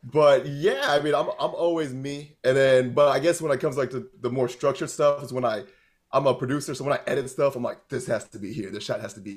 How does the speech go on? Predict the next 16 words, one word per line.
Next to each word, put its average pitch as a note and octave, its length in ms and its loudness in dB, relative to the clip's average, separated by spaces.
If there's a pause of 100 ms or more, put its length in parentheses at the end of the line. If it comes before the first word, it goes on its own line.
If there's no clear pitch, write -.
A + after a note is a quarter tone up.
here." F#2+ 280 -10 (340)
But B2+ 160 -2
the A#2+ 340 4 (480)
project E3 420 0
in, - 140 -20
in D3 140 -2
itself C#3 560 -4
is - 120 -14
super E4+ 220 -4
creative D4 300 -10
and C4+ 100 -16
flowy. - 520 -10
So, E3 240 0
like, F3+ 220 2
I'm F3 160 -2
definitely E3+ 460 0